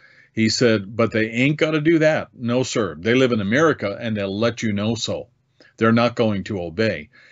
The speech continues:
But as long as you don't do it, don't never try to call yourself a Christian, because you're not. I don't care how much you dance and speak with tongues. If you don't obey your husband, you're out of the will of God.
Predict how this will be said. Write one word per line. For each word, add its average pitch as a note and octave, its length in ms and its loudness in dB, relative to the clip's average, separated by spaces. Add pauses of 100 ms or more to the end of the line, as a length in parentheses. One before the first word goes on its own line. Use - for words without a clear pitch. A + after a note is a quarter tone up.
(140)
But G#2 120 -2
as G#2 140 -2
long C#3+ 440 4
as F#3+ 140 0
you F#3+ 100 -2
don't E3 400 0
do F#3 220 2
it, - 220 -4 (1080)
don't A2 300 0
never C3+ 280 4
try C3+ 260 -2
to B2 100 -2
call B2+ 320 0
yourself G#2+ 420 -4
a G#2 60 -6
Christian, - 580 -10 (800)
because F#2+ 360 -4
you're F#2+ 120 -6
not. G2+ 380 -2 (1120)
I F#2 60 -2
don't G#2 140 2
care G2+ 160 2
how A2 80 2
much D#3 220 4
you D#3+ 100 4
dance A#2 520 0
and F#2 140 -8
speak A#2 280 -4
with C#3+ 140 0
tongues. G2+ 440 -2 (480)
If - 160 -14
you G#2+ 120 2
don't C3+ 220 6
obey B2 260 2
your G2+ 160 0
husband, G2+ 520 -2
you're F2+ 240 -8
out G#2 260 -2
of G#2 60 -4
the G2+ 80 -2
will F#2 220 -4
of E2 100 -10
God. F#2 320 -2